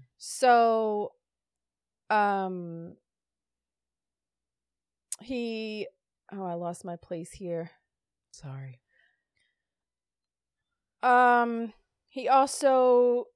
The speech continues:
Speaker 1: it was facing a lot of pressure actually from the, uh,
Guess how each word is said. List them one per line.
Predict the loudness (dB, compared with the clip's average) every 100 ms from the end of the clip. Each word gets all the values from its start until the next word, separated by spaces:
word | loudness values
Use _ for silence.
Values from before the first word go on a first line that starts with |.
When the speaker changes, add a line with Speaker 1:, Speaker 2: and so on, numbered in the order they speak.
| _
Speaker 1:
it | -4 2
was | 2 2 -2
facing | 2 4 2 -4
a | 0
lot | 2 2
of | 0
pressure | -4 -4 -4 -6 -4
actually | -4 -4 -6 -8 -6 -10
from | -10 -8 -6 -6 -8 -10
the, | -8 -8 -10 -10
uh, | -8 -8 -8